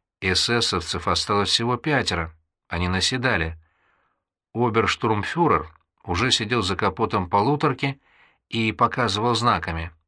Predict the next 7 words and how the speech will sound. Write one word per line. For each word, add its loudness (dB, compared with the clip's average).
Двое 2
налево, 0
двое 2
направо. 2
Два 2
красноармейца -2
корчились -2